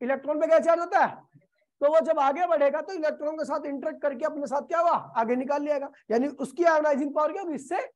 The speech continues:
ज्यादा होगी। इसकी ionizing power क्या होती है? कम होती है, क्योंकि इसका जो chargeless है, तो इसलिए electron के साथ किसी प्रकार का interaction नहीं करता, तो इसके लिए least ionizing power। अगर तीनों particle में देखा जाए तो सबसे कम ionizing power क्या होती है? इसी की होती है,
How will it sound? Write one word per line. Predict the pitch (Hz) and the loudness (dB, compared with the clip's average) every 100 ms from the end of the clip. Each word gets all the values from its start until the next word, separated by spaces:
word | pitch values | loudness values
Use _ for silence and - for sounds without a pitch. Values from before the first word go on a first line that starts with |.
| _ - | _ -12
ज्यादा | 185 233 220 | 0 2 2
होगी। | 202 160 156 _ _ _ 247 | -2 -4 -12 _ _ _ -4
इसकी | 247 339 427 | 0 0 4
ionizing | 311 302 311 277 285 302 | 4 4 2 2 0 0
power | 302 294 | 0 0
क्या | 330 | -2
होती | 320 | -2
है? | 262 | -4
कम | - 285 | 0 0
होती | 311 302 339 | 2 -2 -2
है, | 330 | -4
क्योंकि | 285 269 | -4 -6
इसका | 285 294 330 349 - _ _ _ _ _ _ | -6 0 0 0 -10 _ _ _ _ _ _
जो | 160 220 285 285 294 - 185 | -2 6 8 8 4 -6 -10
chargeless | - 240 269 311 294 | 2 2 4 0 2
है, | 349 392 - | 0 0 -6
तो | 262 | -10
इसलिए | 233 277 285 | -8 -4 -2
electron | 269 277 277 | -4 -6 -6
के | 262 | -6
साथ | 277 | -6
किसी | 277 294 | -6 -8
प्रकार | 262 247 247 240 | -6 -2 -2 -2
का | 254 | -4
interaction | 240 233 - 339 415 - - | -4 -8 -2 -2 -2 -8 -4
नहीं | 240 233 | -2 0
करता, | 208 165 147 | -4 -6 -14
तो | _ - | _ -12
इसके | 202 240 | -10 -6
लिए | 277 349 | -6 -4
least | 247 269 339 339 | -4 -4 -4 -4
ionizing | 262 254 254 233 226 214 | -2 -2 -2 -4 -4 -2
power। | 196 | -2
अगर | 220 262 262 | 0 -4 -2
तीनों | 277 349 - - _ - | -2 -2 -4 -12 _ 0
particle | 254 262 285 311 | 0 0 0 0
में | 302 | 2
देखा | 277 277 | 0 2
जाए | 285 302 | -2 -2
तो | 285 | -6
सबसे | 269 277 269 | -8 -6 -2
कम | 302 302 | -2 0
ionizing | 277 269 247 262 | 2 2 0 -2
power | 254 262 | -6 -6
क्या | 254 | -4
होती | 311 277 | -4 -4
है? | 220 | -8
इसी | 233 | -8
की | 196 | -6
होती | 196 151 | -6 -6
है, | - | -16